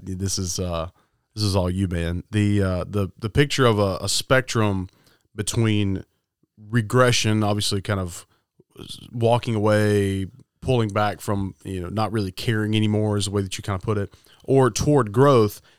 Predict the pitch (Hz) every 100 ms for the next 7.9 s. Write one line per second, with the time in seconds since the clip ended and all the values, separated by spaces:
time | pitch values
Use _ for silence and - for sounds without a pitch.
0 | - 110 104 170 139 110 - 151 160 131
1 | - 107 107 110 104 92 - 123 110 104
2 | 95 113 113 110 117 160 151 113 95 92
3 | 92 90 85 - - - - - - -
4 | _ - 98 92 85 - 117 107 110 110
5 | 98 - 98 95 98 - - 95 101 95
6 | - 95 98 92 104 117 - 95 101 92
7 | 98 90 98 - 95 120 120 104